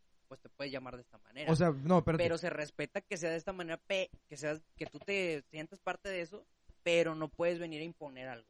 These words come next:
Speaker 1: o sea, porque
Speaker 2: Ajá,
Speaker 1: eso
Speaker 2: sí, sí, o sea, que tú, que tú quieres venir, o sea, a mí imponerme la idea que tú traes, güey,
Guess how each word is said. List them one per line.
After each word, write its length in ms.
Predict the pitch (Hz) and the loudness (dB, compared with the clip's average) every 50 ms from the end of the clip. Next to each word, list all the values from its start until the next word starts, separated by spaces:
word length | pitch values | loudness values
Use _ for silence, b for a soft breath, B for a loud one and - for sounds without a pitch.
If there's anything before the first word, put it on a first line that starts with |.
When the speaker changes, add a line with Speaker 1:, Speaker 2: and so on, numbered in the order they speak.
| _ - | _ -20
Speaker 1:
o 80 | - 113 | -18 -14
sea, 120 | 135 127 | -14 -12
porque 200 | - - 123 - | -12 -10 -4 2
Speaker 2:
Ajá, 240 | 151 175 180 175 160 | 4 6 6 6 6
Speaker 1:
eso 100 | 147 170 | 4 2
Speaker 2:
sí, 40 | 170 | 2
sí, 180 | 160 180 160 139 | 2 2 2 4
o 80 | 165 160 | 4 4
sea, 80 | 175 | 4
que 100 | - 170 | 2 0
tú, 220 | - - 190 190 - | 4 4 4 4 2
que 100 | - 151 | -4 -4
tú 160 | - 170 156 | -4 -4 -4
quieres 220 | - 202 208 208 | -2 -2 0 0
venir, 260 | 196 185 180 180 185 | 0 0 2 2 2
o 100 | 165 151 | 2 2
sea, 120 | 139 147 147 | 2 2 0
a 20 | |
mí 180 | 143 143 151 165 | 2 2 2 2
imponerme 580 | 175 180 - 160 156 143 143 147 156 151 143 - - | 2 2 2 2 2 2 2 2 0 -4 -6 -8 -8
la 180 | 135 139 135 127 | -6 -2 -2 0
idea 200 | 127 123 127 131 | 0 -2 -2 -4
que 120 | - 160 | -6 -6
tú 140 | 151 170 160 | -6 -6 -8
traes, 320 | - - 147 143 143 139 135 | -4 0 2 4 4 4 2
güey, 160 | 120 107 95 | 0 -2 -4